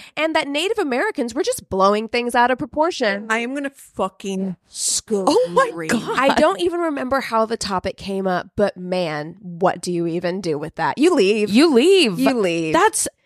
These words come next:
Speaker 1: insane.
Speaker 3: I don't know anybody with that opinion. I've
Speaker 2: No
Speaker 3: never
Speaker 2: one.
Speaker 3: heard that.
Speaker 1: Well, he doesn't know what he,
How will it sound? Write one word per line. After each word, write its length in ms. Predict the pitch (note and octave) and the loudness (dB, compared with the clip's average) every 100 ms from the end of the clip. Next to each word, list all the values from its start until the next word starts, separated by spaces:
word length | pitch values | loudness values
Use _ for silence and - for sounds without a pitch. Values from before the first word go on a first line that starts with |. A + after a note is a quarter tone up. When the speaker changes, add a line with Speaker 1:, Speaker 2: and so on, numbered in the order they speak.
| _ _ - | _ _ 0
Speaker 1:
insane. 600 | G#4+ F4 - F4 F4 D#4+ | 2 2 0 0 2 2
Speaker 3:
I 260 | B3 C#4+ - G3+ | 2 0 -4 -4
don't 220 | A#3 A3+ | -2 0
know 180 | G#3+ G#3 - | 0 -2 0
anybody 560 | A3 A#3 G#3+ C4+ D3 D3 | -2 -2 -4 -4 -4 -4
with 200 | D3 - | -6 -2
that 180 | D3 | -2
opinion. 420 | C3+ D3 D3 C3 C3 | -2 -6 -8 -8 -10
I've 300 | - F#3 E3 | -6 -6 0
Speaker 2:
No 220 | A3 C4+ | 4 6
Speaker 3:
never 180 | F#4 A#3 | 6 6
Speaker 2:
one. 80 | G#3+ | 4
Speaker 3:
heard 280 | G3 E3+ | 0 -2
that. 60 | - | 0
Speaker 1:
Well, 120 | - | 0
he 120 | F#3 | 2
doesn't 220 | F4 E4+ D4 | 0 -2 -2
know 160 | D4+ | 0
what 180 | C#4 C4+ | 0 -2
he, 320 | - C4+ C4 | -4 -10 -10